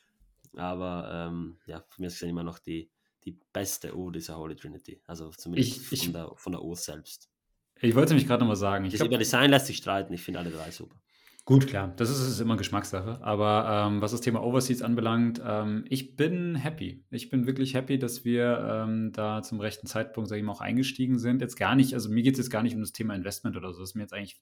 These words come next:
Speaker 2: ziemlich wurscht. Aber einfach, weil jetzt sind sie mittlerweile extrem schwer zu bekommen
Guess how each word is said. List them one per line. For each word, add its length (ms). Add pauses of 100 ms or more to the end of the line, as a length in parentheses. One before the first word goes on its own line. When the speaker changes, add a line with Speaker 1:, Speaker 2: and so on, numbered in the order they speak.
Speaker 2:
ziemlich 300
wurscht. 320 (380)
Aber 180
einfach, 340
weil 420
jetzt 280
sind 120
sie 100
mittlerweile 380
extrem 340
schwer 160
zu 120
bekommen 380